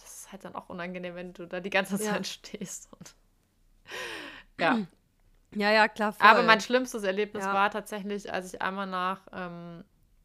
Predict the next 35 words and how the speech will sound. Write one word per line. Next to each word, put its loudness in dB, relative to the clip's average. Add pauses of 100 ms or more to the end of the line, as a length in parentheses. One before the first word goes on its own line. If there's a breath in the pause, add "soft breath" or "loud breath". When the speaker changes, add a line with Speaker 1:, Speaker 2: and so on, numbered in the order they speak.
(360)
Speaker 1:
Mainz -4
gefahren -6
bin. -8 (380 soft breath)
Da -6
hatte 0
ich -6
eigentlich 0
halt 2
direkt -4
Flug -20
nach -8
Fra-, -12
äh, -2
direkt -8
Zug -10 (220)
von -8
Berlin -6
nach -6
Frankfurt. -6 (400 soft breath)
Und -6
dann 2
schon -6
am -6
Südkreuz -4
hieß -8
es -10
ja, -4
der -4
Zug, -14
der 0
fährt -6
jetzt -12
erstmal -12
nicht -16
weiter. -6